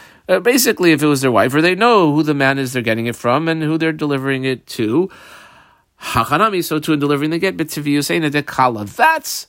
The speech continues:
says Rav Yosef, how a blind person would be able to uh, recognize and, and be able to act as a shaliach. So, like, why is that a summa can't be a shaliach for a get? Ella,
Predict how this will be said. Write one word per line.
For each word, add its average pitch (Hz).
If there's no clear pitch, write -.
says 131
Rav 151
Yosef, 110
how 120
a 156
blind 175
person 285
would 196
be 196
able 196
to 190
uh, 175
recognize 165
and, 156
and 170
be 175
able 135
to 156
act 143
as 160
a 175
shaliach. 254
So, 156
like, 151
why 113
is 135
that 143
a 147
summa 151
can't 151
be 165
a 165
shaliach 165
for 180
a 180
get? 165
Ella, 294